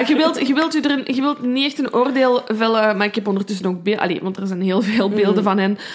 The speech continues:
Speaker 1: eh, online te vinden. Het is inderdaad een, een gebruind, sportief, eh, niet vies van plastische chirurgie koppel uit Miami.
Speaker 2: Ja, inderdaad. Nu, ehm, Michael heeft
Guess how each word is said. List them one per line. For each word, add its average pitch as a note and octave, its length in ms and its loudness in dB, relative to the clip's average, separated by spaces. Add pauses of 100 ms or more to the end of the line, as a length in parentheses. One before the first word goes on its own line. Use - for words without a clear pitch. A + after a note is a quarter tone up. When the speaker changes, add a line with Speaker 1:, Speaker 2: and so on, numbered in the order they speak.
(180)
Speaker 1:
eh, A3 240 4
online G#3 360 4
te G#3+ 120 -4
vinden. G#3 340 2
Het G3+ 160 -2
is A3 100 0
inderdaad A3 640 2
een, F#3+ 260 0 (340)
een G3 340 0
gebruind, G3+ 1000 0
sportief, G#3+ 1120 -2 (320)
eh, - 400 -10
niet A3+ 300 2
vies G#3+ 220 0
van G3 260 0
plastische A3+ 440 2
chirurgie G3 800 -2
koppel F#3 480 0
uit F3 340 -2
Miami. C#3+ 640 -4
Speaker 2:
Ja, D#3+ 100 0 (140)
inderdaad. C#3 640 -2 (240)
Nu, A#3 320 2 (200)
ehm, F#3 340 0 (200)
Michael G3 640 -2
heeft F#3 280 -4